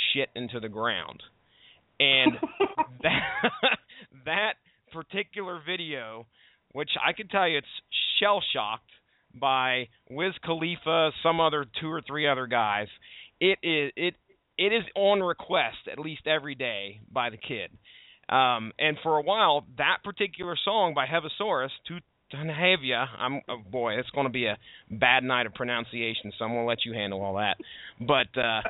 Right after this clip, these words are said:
that particular song was, is, is still a favorite of, of Colton's. He loves to watch it. He especially loves the, the little girl who's playing in the closet with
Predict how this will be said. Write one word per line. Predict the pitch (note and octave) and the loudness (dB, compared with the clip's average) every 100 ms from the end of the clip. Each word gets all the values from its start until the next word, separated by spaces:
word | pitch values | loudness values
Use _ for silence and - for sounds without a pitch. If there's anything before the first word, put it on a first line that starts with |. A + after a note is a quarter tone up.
| - - _ - | -8 -16 _ 2
that | F3 G3 - | 4 4 2
particular | F3 - G#3 F#3 F#3+ E3 - | -4 0 -2 0 -4 -6 -6
song | F3 F3 E3 D#3 C3+ _ _ _ | -4 -2 -2 -4 -10 _ _ _
was, | C#3 D3 C3+ B2+ - - D3+ C#3 | -6 -4 -4 -6 -14 -18 -18 -8
is, | D#3 D3 D3+ C3+ - - | -4 0 -2 -2 -18 -8
is | D#3+ C#3 - | -8 -8 -4
still | G3+ F#3 D#3+ - - | 0 0 0 -8 -6
a | C#3+ - | -6 0
favorite | D#3 D3+ B2+ A2 | 2 2 0 -8
of, | G#2+ _ - | -10 _ -4
of | B2 G#2 | -2 -2
Colton's. | - C3+ A#2+ G2+ - | -4 -4 -4 -8 -6
He | C3+ | 2
loves | C#3 B2 A2 | 2 2 -4
to | |
watch | A2+ A#2+ A2+ A#2 | -2 0 0 -2
it. | |
He | D3+ D#3+ | -2 -4
especially | - A#3+ B3 - E3+ | -2 0 2 0 0
loves | D#3 D3+ C3+ - _ _ _ C3+ | 2 0 -2 -18 _ _ _ -4
the, | D#3 C#3 D3 | -2 -2 -2
the | D#3+ | -2
little | F3+ A3+ | 0 0
girl | C#3+ E3 F3 E3 | 0 2 4 4
who's | D#3 - - | 0 -10 -6
playing | D#3 F3 E3+ | 0 2 2
in | D#3+ | 0
the | D3 | -4
closet | - E3 E3 C#3 B2+ - | -6 0 2 2 0 -14
with | C3+ | -16